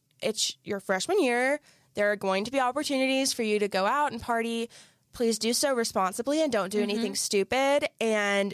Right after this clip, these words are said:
Speaker 1: don't get in the car with someone who you shouldn't get in the car with, and have a friend who knows where you are.
Speaker 2: Listen to your
Speaker 1: Also,
Speaker 2: gut.
Speaker 1: listen to your gut. Don't do silly things.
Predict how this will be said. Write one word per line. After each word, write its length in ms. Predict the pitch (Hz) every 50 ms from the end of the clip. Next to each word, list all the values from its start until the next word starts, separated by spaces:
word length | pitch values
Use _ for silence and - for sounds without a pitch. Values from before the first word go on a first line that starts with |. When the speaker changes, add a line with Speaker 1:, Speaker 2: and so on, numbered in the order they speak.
| -
Speaker 1:
don't 220 | - 202 175 196 202
get 100 | 202 196
in 80 | 202
the 80 | 208 214
car 300 | 214 - 208 190 190 196
with 120 | 202 214
someone 300 | 214 - 214 208 202 202
who 80 | 208 214
you 120 | 208 208
shouldn't 280 | 208 - 220 196 190 202
get 140 | 214 214 220
in 100 | 214 220
the 80 | 220
car 340 | 220 - - 185 175 175 185
with, 520 | 190 233 247 254 262 269 277 277 277 285 - - - - - - - - 208
and 520 | 214 220 214 208 208 202 202 196 202 190 - _ -
have 240 | - - 196 196 202
a 60 | 202
friend 440 | - - 202 196 190 196 202 202 214
who 140 | 214 220
knows 240 | 208 190 175 180 185
where 80 | 196 190
you 140 | 185 180 175 -
are. 420 | 277 294 285 285 277 277 277 269 254
Speaker 2:
Listen 240 | 240 262 - 311
to 80 | - 339
your 140 | 349 285 226
Speaker 1:
Also, 100 | 226 202
Speaker 2:
gut. 180 | 180 170 - - - - _ _ _ _ -
Speaker 1:
listen 260 | 247 269 - 339 302
to 100 | 262 254
your 120 | 208 196
gut. 400 | 196 - 277 285 294 285 277 - _ _ _ -
Don't 240 | 254 262 262 226 226
do 140 | 254 254
silly 320 | 240 - 277 233 220 220 220
things. 600 | - 302 294 294 285 285 285 302 311 294 -